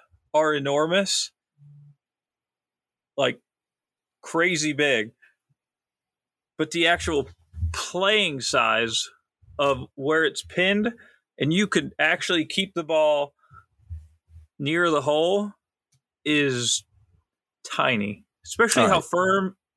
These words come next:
Speaker 1: and windy it plays.
Speaker 2: D-, d-, so who won it? Like, what, what was the winning number? Do you know what the winning number was?
Speaker 1: Eight, eight was winning and seven got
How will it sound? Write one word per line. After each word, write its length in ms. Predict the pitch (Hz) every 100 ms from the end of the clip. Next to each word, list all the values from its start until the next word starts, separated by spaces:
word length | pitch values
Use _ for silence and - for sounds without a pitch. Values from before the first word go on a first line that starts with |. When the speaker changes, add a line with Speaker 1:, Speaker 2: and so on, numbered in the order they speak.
| _ _ _ _ _ -
Speaker 1:
and 120 | 117
windy 280 | 160 151 120
it 80 |
plays. 440 | - 120 110 117 - - -
Speaker 2:
D-, 100 | 107 -
d-, 80 | 117 -
so 320 | - 135 123 -
who 240 | 123 123
won 280 | 202 131 147
it? 120 | 85
Like, 140 | 101 98
what, 340 | 113 127 -
what 160 | 123 147
was 160 | 151
the 80 | 127
winning 400 | 107 110 117 107
number? 260 | 104 95 90
Do 100 | 98
you 60 |
know 80 | 104
what 80 | 107
the 80 | 101
winning 220 | 101 101
number 180 | 98 101
was? 260 | 101 101 - _ _ _ _ _ _ _ _ _ _ _ _ -
Speaker 1:
Eight, 280 | 190 214 _ -
eight 220 | 170 196 -
was 580 | 208 170 156 147 143 -
winning 600 | 135 156 180 185 185 175
and 580 | 143 151 143 139 135
seven 720 | 135 - - 151 160 160 147 135
got 360 | 131 120 -